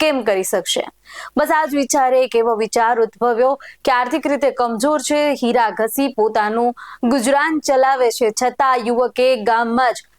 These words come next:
મકાનમાં એક આસપાસના ચાલીસ થી વધુ બાળકોને શિક્ષણ આપવાનું નક્કી કર્યું. જો કે અહીં જે બાળકો અભ્યાસ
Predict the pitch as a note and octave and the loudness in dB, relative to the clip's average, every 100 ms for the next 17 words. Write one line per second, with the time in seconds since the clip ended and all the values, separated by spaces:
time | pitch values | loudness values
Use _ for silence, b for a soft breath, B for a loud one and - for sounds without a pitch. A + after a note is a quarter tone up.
0 | _ C4 D4 D4+ E4 D#4 D4 C#4 C4 B3 | _ 0 2 2 0 0 0 0 2 2
1 | B3 - A#3+ B3+ B3 A#3+ A#3+ B3 B3+ A#3+ | 0 -2 -2 0 0 0 0 0 0 0
2 | C4 C4+ - B3 A3+ A#3 G3+ G#3 A#3 - | 0 -2 -2 0 2 2 0 0 0 0
3 | A#3+ G3+ F#3+ B3+ - C#4+ A#3 A3 A3 G3 | 0 0 -2 -4 0 0 0 0 -2 -2
4 | G3 F#3+ G#3 A#3 F#3 F3 G#3+ B B B | 0 0 -2 -2 0 -2 -6 B B B
5 | B G#3+ D#4+ E4 E4+ D4+ D4+ B3 C#4 A#3 | B 0 0 0 0 0 0 0 0 0
6 | A#3 A#3 - C4+ - A3+ | 0 0 0 0 0 0